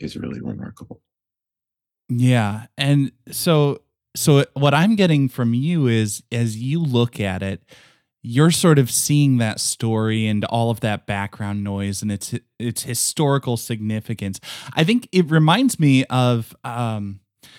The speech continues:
Speaker 2: and I can't credit who said it, but it, it wasn't me who had this insight, that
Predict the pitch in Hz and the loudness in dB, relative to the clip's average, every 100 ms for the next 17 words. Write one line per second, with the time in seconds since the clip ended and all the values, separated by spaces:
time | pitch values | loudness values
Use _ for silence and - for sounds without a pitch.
0 | _ - 127 - 156 147 - - 131 123 | _ 0 0 2 4 2 2 0 2 2
1 | 117 117 - 117 110 110 107 104 113 101 | 0 -2 0 0 0 0 -2 -2 -4 -6
2 | _ _ 113 127 120 110 110 113 107 107 | _ _ 2 4 4 4 4 4 2 0
3 | 107 101 107 101 120 131 - 104 98 - | -2 -2 -4 -2 0 0 0 -2 -4 -10
4 | - - - 135 131 123 - | -20 -20 -2 2 4 2 -2